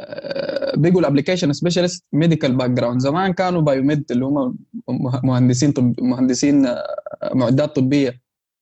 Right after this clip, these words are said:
لكن recently بقى الموضوع فيه ابليكيشن سبيشاليست ميديكال باك جراوند، وخصوصا اللي هو مختبرات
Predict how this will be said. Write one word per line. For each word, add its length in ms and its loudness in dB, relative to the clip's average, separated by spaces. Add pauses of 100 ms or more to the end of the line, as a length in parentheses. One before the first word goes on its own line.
لكن 340 0
recently 280 0
بقى 240 2
الموضوع 400 0
فيه 260 -2
ابليكيشن 440 -4
سبيشاليست 600 -4 (180)
ميديكال 420 2
باك 180 2
جراوند، 400 2
وخصوصا 580 -2 (160)
اللي 120 0
هو 460 0
مختبرات 680 -2